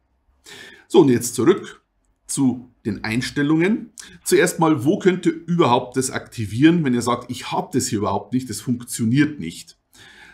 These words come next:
Da geht ihr in die Einstellungen und in den Einstellungen sucht ihr euch den Punkt Weitere Einstellungen, der ist fast ganz unten, so das viertletzte,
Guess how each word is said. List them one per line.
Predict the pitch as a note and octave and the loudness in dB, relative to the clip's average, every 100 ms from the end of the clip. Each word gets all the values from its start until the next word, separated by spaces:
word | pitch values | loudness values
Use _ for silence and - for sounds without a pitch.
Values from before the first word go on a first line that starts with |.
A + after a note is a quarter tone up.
| - | -8
Da | C3+ D#3+ | -2 0
geht | E3 - | 0 -2
ihr | - | -2
in | A#2 | -2
die | G2+ - - _ | -4 -8 -14 _
Einstellungen | G#2+ G2+ G2+ - A#2 B2+ D3 F3+ B3 - _ - - - _ _ - - - - | -2 0 -2 -2 0 2 2 2 0 -6 _ -20 -20 -20 _ _ -20 -20 -20 -2
und | C3 B2+ B2 - | 2 2 0 -4
in | C#3 | -2
den | A#2+ | 0
Einstellungen | A2 B2+ F3 - D#3+ D#3+ D#3 D3+ | 0 -2 -2 0 2 4 2 0
sucht | - F3+ F#3+ D3 | -2 -6 -4 0
ihr | |
euch | C3+ C3+ | 0 0
den | A#2+ | -4
Punkt | - C3 C3 - - _ - | -2 -2 -2 -6 -20 _ -16
Weitere | F2 A2 D3+ F#3+ - C3 B2 | -2 2 4 2 0 0 0
Einstellungen, | B2 D3+ - G2+ F#2+ A2 C#3 | -2 -4 -4 -4 -2 -2 0
der | A2+ | -2
ist | A2 - | -2 -2
fast | C#3+ D3 - | -2 -2 -4
ganz | - A#2+ A#2+ | -2 0 2
unten, | D#3 E3 - A#2+ E3 - _ _ _ | 0 0 -2 -4 -4 -10 _ _ _
so | - | -8
das | F#2+ - | -6 -4
viertletzte, | - C#3+ G#2+ B2+ - A#2 D3 - | -4 -2 0 -2 -2 -2 -2 -4